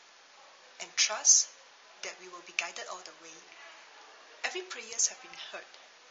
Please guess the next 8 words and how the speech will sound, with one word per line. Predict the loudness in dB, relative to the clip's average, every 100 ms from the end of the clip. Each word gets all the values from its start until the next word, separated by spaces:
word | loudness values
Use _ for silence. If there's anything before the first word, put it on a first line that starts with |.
| -20 -20 -20 -20 -10
no | -8
matter | -6 -6
how | -6 0
small | 0 0 -8
the | -12
voice | -8 -6 -2 0
is. | 2 2 0 -14 -20 -20 -20 -20 -20 -20 -20 -20 -16 -12
And | -12 -14